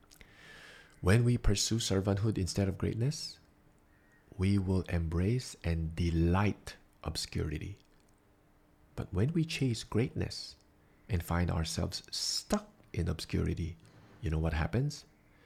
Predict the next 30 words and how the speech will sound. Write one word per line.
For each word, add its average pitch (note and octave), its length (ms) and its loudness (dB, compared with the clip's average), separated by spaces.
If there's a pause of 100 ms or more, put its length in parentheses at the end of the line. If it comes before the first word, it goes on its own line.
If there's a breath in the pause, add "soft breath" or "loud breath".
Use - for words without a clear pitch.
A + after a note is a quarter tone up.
(500 loud breath)
We F2 140 4
may F2 120 4
even F2+ 400 2
deceive G#2 540 0
ourselves F2 680 0 (180 loud breath)
or E2 160 2
console A#2+ 680 2
ourselves E2 500 -2
to D#2+ 120 -2
think - 360 -2
of F2 260 -4
obscurity G2 720 0
as D#2+ 240 -2 (520 loud breath)
God's E2 380 2
humbling E2+ 720 -2
work F#2+ 400 -2 (600)
just E2+ 240 2
for D#2 140 -2
the D#2 120 2
meantime, G#2 680 0 (640)
in E2 160 -2
the G2 180 2
interim, F#2+ 480 0 (880 loud breath)
in - 160 -2
order E2+ 320 2
to - 140 -8
prepare F2 640 0
us G2 200 0
for E2 240 -6
greatness, - 760 -6